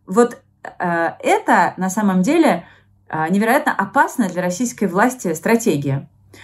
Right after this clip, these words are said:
И я не сомневаюсь, что мы дождёмся. Мы дождёмся лучших времён, мы дождёмся, э, отстаивания успешного основополагающих прав и свобод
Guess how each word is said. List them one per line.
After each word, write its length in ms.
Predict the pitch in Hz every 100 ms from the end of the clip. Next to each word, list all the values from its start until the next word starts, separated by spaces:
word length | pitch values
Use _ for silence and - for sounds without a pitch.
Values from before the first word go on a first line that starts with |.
| - _ _ _
И 540 | 226 214 214 214 - -
я 460 | 185 220 262 233 190
не 180 | 208
сомневаюсь, 480 | 240 214 190 196 392
что 120 | -
мы 100 | 208
дождёмся. 540 | 247 233 175 147 143 -
Мы 100 | 180
дождёмся 420 | 190 190 175 165
лучших 280 | 156 240 330
времён, 520 | 359 233 196 208 - -
мы 160 | 165
дождёмся, 720 | 170 175 175 165 - 151 147 -
э, 400 | 156 151 151 151 151 - - - _ _ _ _ _
отстаивания 1300 | - 180 175 - 247 226 185 165 160 147 139 131 135 _
успешного 840 | 202 196 - 247 208 - 147 139
основополагающих 760 | - - 185 180 185 185 170 180
прав 260 | 196 190 190
и 40 |
свобод 600 | 175 170 160 165 156 -